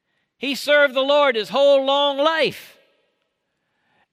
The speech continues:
Do you know that he sang in this church from right here back in two thousand six? Did you know that? I can't think about George Beverly Shea <laughs> without giving thanks.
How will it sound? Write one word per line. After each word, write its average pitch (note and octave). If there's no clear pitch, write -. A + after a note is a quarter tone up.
Do G3+
you C#4+
know C#4+
that A3+
he F#3
sang A3+
in G#3
this G3+
church G#3
from F3
right F3+
here G3
back F#3
in E3
two F#3+
thousand F3
six? F3+
Did B2
you A#3+
know F#3+
that? E3+
I C4+
can't F#3
think F#3+
about B2+
George C#3
Beverly C3+
Shea E3
<laughs> -
without D#3
giving E3
thanks. C#3+